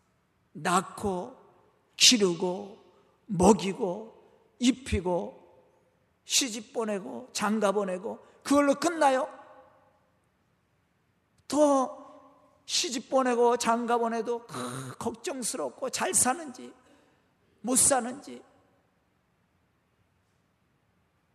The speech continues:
그냥 먹을 거 갖다 주고 뭐 해달라면 다 해주고 안 해줘요?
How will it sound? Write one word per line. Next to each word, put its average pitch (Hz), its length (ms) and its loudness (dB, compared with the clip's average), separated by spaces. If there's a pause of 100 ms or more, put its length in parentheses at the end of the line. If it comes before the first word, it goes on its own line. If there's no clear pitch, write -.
(140)
그냥 254 300 -6
먹을 226 320 2
거 262 100 -6
갖다 262 320 -2
주고 277 360 -12 (1300)
뭐 254 140 2
해달라면 240 520 4
다 208 100 -2
해주고 214 280 -4
안 196 160 0
해줘요? 214 360 -2